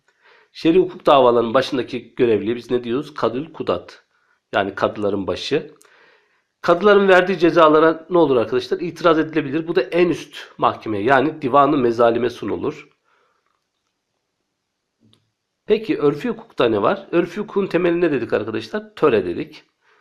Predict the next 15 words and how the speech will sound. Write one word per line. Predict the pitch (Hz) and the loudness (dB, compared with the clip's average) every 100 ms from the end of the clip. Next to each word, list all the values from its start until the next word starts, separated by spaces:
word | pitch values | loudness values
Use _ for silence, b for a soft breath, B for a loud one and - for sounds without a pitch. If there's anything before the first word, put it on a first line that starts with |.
| _ _ _ _ | _ _ _ _
Peki | - 160 151 | -10 -6 -2
örfi | 147 147 185 | -2 -2 -6
hukukun | 156 - 175 165 | -6 -2 -2 2
alanı | 135 139 156 | 2 4 2
ne? | 113 135 - | 0 -2 -6
Yönetim, | 110 135 120 - - 131 | -2 0 0 -4 -6 -8
maliye | 156 110 120 104 95 107 151 | -8 -2 2 2 0 -4 -4
ve | 165 | -2
askerlik. | 131 - 107 85 - - b b b - | -4 -4 -6 -6 -12 -20 b b b -2
Örfi | 147 160 220 | 0 0 -6
hukukta | - - 143 139 | -8 -4 0 4
davalara | 147 147 147 151 147 | 6 6 4 4 0
kim | 156 147 | -2 -4
bakıyor? | 117 - 170 | -4 -4 -4
Emiri | 123 123 107 135 165 _ | -2 -4 -4 -6 -8 _